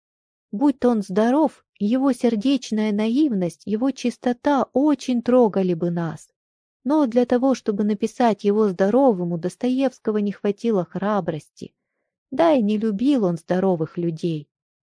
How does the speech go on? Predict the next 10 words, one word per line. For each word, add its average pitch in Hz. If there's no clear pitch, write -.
Он 269
был 247
уверен, 233
что -
если 220
сам 196
болен, 214
весь 240
мир 220
болен. 156